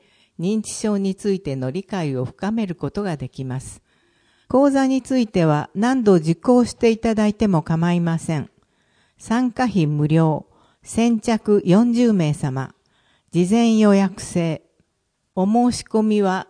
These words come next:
電話もしくはキューアールコードからお願いします。お申し込みのキューアールコード掲載。お申し込み電話番号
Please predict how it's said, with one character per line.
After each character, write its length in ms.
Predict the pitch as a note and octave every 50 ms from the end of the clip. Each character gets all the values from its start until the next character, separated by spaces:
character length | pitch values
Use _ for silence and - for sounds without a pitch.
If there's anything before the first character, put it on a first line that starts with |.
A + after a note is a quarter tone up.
| _ -
電 380 | D3+ D#3 F#3 G#3+ G#3+ G3+ G3+
話 260 | G3+ G3 F#3+ G3 - -
も 200 | F#3 F#3+ A3+ A#3+
し 120 | A3 - -
く 180 | _ - E3
は 160 | D#3+ E3 D#3+
キ 200 | - _ - G#3
ュ 140 | A#3 B3 B3
ー 80 | B3 B3
ア 40 | A#3+
ー 40 |
ル 120 | A3+ A3+ A3
コ 180 | - A#3 A3
ー 60 | G#3+ F3+
ド 120 | E3+ D#3+
か 160 | - F3 D3+
ら 160 | C#3+ C#3 C3
お 60 | C3+ C#3
願 320 | C#3+ D3 D3+ D3+ C#3+ C#3+
い 40 | C#3+
し 200 | - - - C3+
ま 180 | C#3 C3 C#3
す。 240 | C3 - - - _ _ _ _ _ _ _ _ _ _ _ _ _ _ _ _ _ _
お 80 | - F#3
申 280 | G3 G#3 A3 A#3 A3+ -
し 80 | -
込 180 | - - G#3+ G#3
み 140 | G#3 G3+ G3
の 200 | G3 G3 G3+ G3
キ 180 | - - G#3+ A3+
ュ 120 | A#3 A3+
ー 140 | A3+ G#3+ G#3
ア 20 | G#3
ー 40 |
ル 100 | G3+ G3+
コ 280 | G3 - G#3+ G3+ F#3 E3+
ー 60 | D3+
ド 240 | C3+ B2+ B2+ - - _ _ _ _
掲 200 | - E3 E3 E3
載。 380 | D3+ - - D#3 D3 D3 - - _ _ _ _ _ _ _ _ _ _ _ _ _ _ _ _ _ _ _ _ _ _ _ _ _ _ _ _ _ _ _ _ _ _ _ _ -
お 120 | F3 E3+
申 240 | G3+ A3+ A#3 A#3 A#3
し 100 | A#3 -
込 180 | - - G#3+ G#3
み 200 | G#3 G#3 F#3+ -
電 260 | E3 E3+ F#3+ G3+ G3+
話 160 | G#3 G3 F#3+
番 280 | F3+ G3 F#3 F3+ E3 D3+
号 380 | C3+ C3+ B2 G2 C2 - -